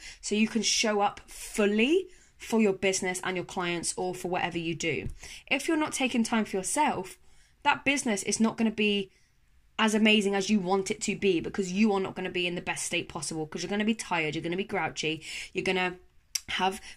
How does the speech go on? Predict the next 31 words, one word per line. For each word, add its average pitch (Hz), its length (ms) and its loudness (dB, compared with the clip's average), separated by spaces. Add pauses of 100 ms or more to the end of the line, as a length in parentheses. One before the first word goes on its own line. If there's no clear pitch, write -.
brain 240 340 6
fog 180 400 -2
probably, 175 400 -2
you're 185 140 -2 (260)
gonna 196 240 -2
be 214 260 -2
irritable, 226 560 2
your 180 140 -2
memory 233 380 6
won't 185 200 0
be 175 120 0
as 165 120 -2
good. 160 280 -4 (320)
You 226 160 4
need 262 380 6
to - 100 -8
take 226 360 -2
time 208 300 -2
to 202 180 -4
rest 190 460 0
emotionally 220 960 2 (400)
as 208 200 2
well 190 260 2
as 190 180 0
physically. - 720 -4 (380)
You 220 80 -2
can't 254 300 2
just 247 200 -2 (140)
always 233 500 6
be 190 500 -2 (400)
on, 175 380 0